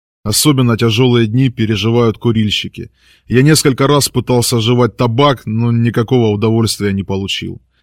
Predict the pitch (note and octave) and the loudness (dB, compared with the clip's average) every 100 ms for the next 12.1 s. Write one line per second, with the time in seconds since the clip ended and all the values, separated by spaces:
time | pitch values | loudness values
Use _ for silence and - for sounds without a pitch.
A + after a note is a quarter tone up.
0 | _ - A#2 A#2 B2 A#2+ B2+ B2+ G#2+ G2 | _ -4 0 0 0 0 0 0 -2 -4
1 | G2+ G#2+ A2+ A#2 B2+ A2+ A2+ G#2+ A#2+ A2 | -4 -2 0 2 2 2 -2 0 0 0
2 | G#2+ G#2+ A2+ A2+ A2 A#2+ A#2 G#2+ G#2 B2 | 0 -2 0 0 2 0 -2 -4 -2 -2
3 | - G#2+ A2 A2 G#2 - G#2 G2+ G#2 - | -2 -2 0 0 -2 -2 -4 -4 -4 -6
4 | - - _ G#2+ C3 B2+ E3 - A#2 G2+ | -12 -18 _ -2 0 2 2 2 -2 -2
5 | A2 - B2 C#3 C3+ G#2+ A#2 - A#2 A2 | -2 -2 0 0 0 -2 -4 -2 -2 -2
6 | G2+ G2 G2+ - F#2 - A2+ A#2+ D3 - | -2 -6 -8 -10 -10 -8 0 4 4 2
7 | A2 G2+ G#2 - D3 C#3 A#2 A2+ G#2 B2+ | -2 -4 -4 -2 0 2 2 0 0 -2
8 | B2 A#2+ A#2 G#2+ - A#2+ G#2+ - G#2 - | -2 -4 -6 -6 -2 -2 -2 -4 -6 -10
9 | _ - A#2 G#2+ B2 C3+ A#2+ - D#3 B2+ | _ -6 -4 0 2 2 -2 2 0 2
10 | G#2 G#2+ G#2+ - A#2 D#3 C3+ B2 A2+ A#2 | -4 -2 -4 -2 -2 -4 -2 -4 -2 -4
11 | - - B2 G#2+ A2 A2 A2+ G#2+ A2+ G#2+ | -4 0 0 0 -2 0 0 0 0 -2
12 | F2+ | -6